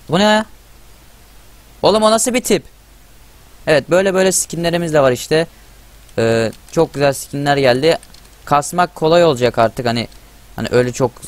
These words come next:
zor, zor, yine konuşamadım.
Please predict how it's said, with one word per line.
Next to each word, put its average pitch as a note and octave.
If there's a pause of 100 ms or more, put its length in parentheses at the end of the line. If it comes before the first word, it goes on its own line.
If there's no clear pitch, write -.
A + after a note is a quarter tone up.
zor, B2+ (140)
zor, B2 (1200)
yine A#2+
konuşamadım. A#2